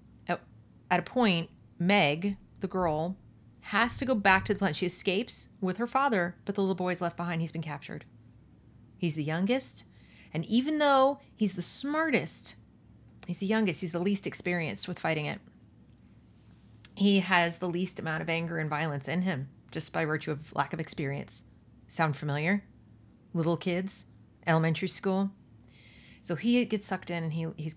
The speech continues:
he's left behind. So somebody has to go back and attempt to rescue him. But it's deadly, of course, because at any point the brain could suck you in. Just like Vecna, just like going to fight Vecna and do away with him for once and for all to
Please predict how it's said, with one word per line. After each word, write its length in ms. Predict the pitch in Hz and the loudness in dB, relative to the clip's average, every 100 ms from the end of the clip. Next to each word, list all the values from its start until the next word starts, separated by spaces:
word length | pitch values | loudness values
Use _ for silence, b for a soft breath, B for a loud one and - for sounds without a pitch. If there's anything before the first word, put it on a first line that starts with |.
| - | -8
he's 120 | 165 160 | -6 -4
left 160 | 151 | -4
behind. 360 | - 156 151 151 | -4 -6 -6 -6
So 280 | - 160 - | -4 -4 -4
somebody 580 | - - 202 220 220 208 | -6 0 2 4 2 0
has 160 | 190 | -2
to 80 | - | -4
go 80 | 180 | -2
back 240 | 165 156 | -2 -2
and 80 | 147 | -6
attempt 300 | 147 156 147 | -4 -4 -4
to 60 | 151 | -4
rescue 300 | 151 - 151 | -4 -6 -8
him. 220 | 143 143 B B B B | -8 -10 B B B B
But 120 | - | -4
it's 160 | 147 - | -2 -2
deadly, 340 | 165 220 - | 0 0 -2
of 160 | - - | -6 -8
course, 440 | - - - - - - b b b b b b b | -10 -8 -8 -10 -10 -20 b b b b b b b
because 540 | 156 151 147 131 - - | -6 0 0 0 -4 -2
at 100 | 160 | -2
any 160 | 151 147 | 0 -4
point 360 | - 208 156 | -2 -2 -2
the 40 | 156 | -4
brain 240 | 156 147 | -2 -4
could 140 | 160 | -4
suck 280 | - 135 - | -6 -6 -8
you 100 | 135 | -6
in. 200 | 175 - - - - _ - - - - | -6 -6 -12 -20 -20 _ -20 -20 -20 -20
Just 160 | - 127 | -14 -6
like 240 | 147 151 | -6 -4
Vecna, 460 | 151 180 196 151 - - | 0 0 0 -8 -8 -8
just 140 | 160 | 0
like 220 | 190 147 | 0 0
going 400 | - 170 190 208 | 2 4 6 4
to 100 | 202 | 2
fight 320 | 202 196 196 156 | 2 2 2 2
Vecna 400 | 190 - 127 - B B B B B B B B B | 0 0 -8 -8 B B B B B B B B B
and 420 | - 156 151 143 135 | 4 4 4 2 2
do 140 | 175 | 4
away 220 | 208 208 | 6 6
with 100 | 208 | 6
him 120 | 202 | 4
for 120 | 196 185 | 2 2
once 260 | 190 196 | 2 2
and 120 | 185 | 0
for 100 | 180 | 0
all 180 | 180 175 | 4 2
to 260 | 165 170 - | 0 -4 -4